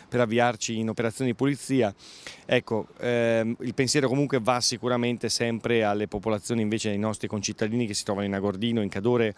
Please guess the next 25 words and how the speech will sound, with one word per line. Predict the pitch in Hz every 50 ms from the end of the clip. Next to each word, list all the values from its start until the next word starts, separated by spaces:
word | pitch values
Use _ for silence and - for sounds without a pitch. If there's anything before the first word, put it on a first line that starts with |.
| - - - - -
e | - -
in | 110 110 98
Zoldano, | 110 117 110 101 127 127 127 123 113
che | 107 104
lì | 104 104 117 110
si | 101 - - 104
stanno | - - - 107 107 107 104 101 98
veramente | 98 104 104 107 110 110 98 - 120 113 110 107 107 107 104 - - - _ _ - -
trovandosi | 117 113 113 113 113 113 104 110 113
in | 110
una | 110 110 98
serie | - 117 113 107 110 104
di | 104
difficoltà | 101 101 - 110 101 110 107 - 113 107 - - _ _
immense, | 127 123 110 107 104 98 95 92 87 - 107
davvero | 101 101 107 110
enormi. | 113 117 131 139 143 123 120 117 110
In | 101
questo | - 110 107 - 117
momento | 107 110 117 110 -
lì | 104 110 104
possono | - 107 - - 110 104
operare | - 104 107 110 104 101
solo | - - 120 107 104
esclusivamente | 104 - 113 110 104 107 107 104 117 113 101 - 104 101